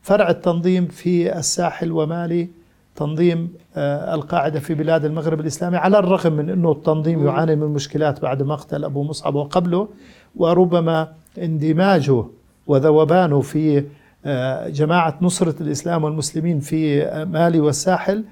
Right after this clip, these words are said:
Speaker 1: ربما يدلل على أن القاعدة لم يعد موجودا في تلك المنطقة. تنظيم القاعدة، آه، ربما يمكن القول بأنه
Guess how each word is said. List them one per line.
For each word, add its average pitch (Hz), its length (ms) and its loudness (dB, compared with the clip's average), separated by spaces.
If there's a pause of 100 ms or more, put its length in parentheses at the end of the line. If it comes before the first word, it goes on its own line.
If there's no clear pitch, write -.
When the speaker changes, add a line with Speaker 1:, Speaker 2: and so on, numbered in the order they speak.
(300)
Speaker 1:
ربما 170 800 2
يدلل 160 680 2
على 151 380 -2
أن 165 140 -2
القاعدة 151 520 -4
لم 170 220 0
يعد 139 320 0
موجودا 139 540 -2
في 143 160 -6
تلك 139 320 -10
المنطقة. 120 520 -8 (360)
تنظيم 165 360 2
القاعدة، 196 640 0 (1000)
آه، 156 360 2
ربما 170 600 2 (440)
يمكن 185 600 2
القول 190 600 0 (280)
بأنه 170 840 0